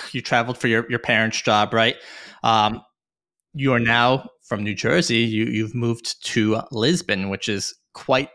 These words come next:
the hike, quite the, uh, the jump across the ocean. What is an experience like going from both New Jersey, New York, which is a fast, fast pace of life, to a place like Lisbon where maybe it's not? Was it a, a shock to you? H-, how did you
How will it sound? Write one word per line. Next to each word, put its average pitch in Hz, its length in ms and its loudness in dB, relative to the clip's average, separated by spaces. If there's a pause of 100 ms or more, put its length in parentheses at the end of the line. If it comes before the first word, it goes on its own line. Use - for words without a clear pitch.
the 123 80 -2
hike, 120 340 0 (160)
quite - 320 -2
the, 104 160 2
uh, 101 80 2
the 113 140 -4
jump 117 440 -2
across - 380 -2
the 101 120 0
ocean. 151 340 0 (480)
What 143 320 0
is 196 420 -2
an 139 80 0
experience 120 680 -2
like 104 220 2 (180)
going 113 260 2
from 113 260 -2
both 107 240 0
New 113 180 0
Jersey, 117 340 0
New 107 80 2
York, 104 300 0
which - 180 -6
is 107 120 -8
a 104 80 -4
fast, - 640 -2 (800)
fast 107 360 0
pace 104 240 -2
of 98 60 -4
life, 101 280 -2
to - 100 -6
a 101 40 -6
place - 300 -4
like 98 160 -2
Lisbon 98 460 -2
where 98 100 -2
maybe 101 260 -2
it's - 200 -8
not? 95 420 0 (120)
Was 110 180 -2
it 104 80 -4
a, 95 240 -2
a - 40 -2
shock - 500 -2
to 143 120 -2
you? 131 140 4
H-, 120 100 -4 (120)
how 123 160 -2
did 110 180 -4
you 104 280 0